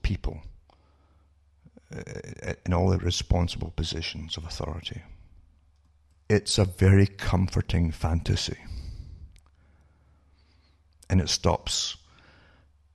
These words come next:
people from being an awful nuisance to those in charge.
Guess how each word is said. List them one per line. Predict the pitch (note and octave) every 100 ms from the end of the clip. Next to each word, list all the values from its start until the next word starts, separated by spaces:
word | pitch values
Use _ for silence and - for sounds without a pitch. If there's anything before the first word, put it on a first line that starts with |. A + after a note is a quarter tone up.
| _ _ _ _ _ _ _ _ _ _ _ _ _ - - A#2+
people | G#2 F2
from | F2 F2
being | F2+
an | F2
awful | F2+ - F2+
nuisance | F2+ - E2+ D#2+ -
to | - E2+
those | D#2+ E2 E2+
in | E2
charge. | - D#2 D#2 -